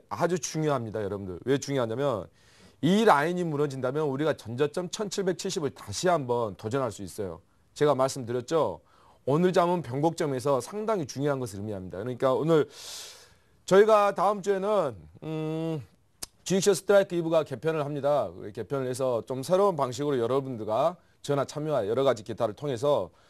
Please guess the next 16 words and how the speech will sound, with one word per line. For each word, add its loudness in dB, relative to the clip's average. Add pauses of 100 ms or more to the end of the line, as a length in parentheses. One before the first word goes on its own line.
(220)
좀 0
더 2
상세하게 0
여러분들에게 -2
이제 -4
다가갑니다. 0 (800)
예, -8 (140)
다가가니까 0 (760)
여러분들 4
다음 2
주부터 0
좀 -4
새로운 0
모습을 -2
기대해 -2
주시고요. 0